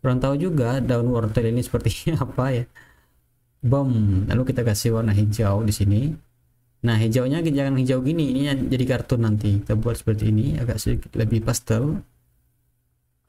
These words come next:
Nah, lalu di sini kita struknya kita samakan, kasih warna struk seperti ini.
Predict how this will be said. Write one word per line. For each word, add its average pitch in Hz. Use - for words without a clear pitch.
Nah, 98
lalu 165
di 143
sini 170
kita 131
struknya 131
kita 131
samakan, 123
kasih 120
warna 113
struk -
seperti 110
ini. 135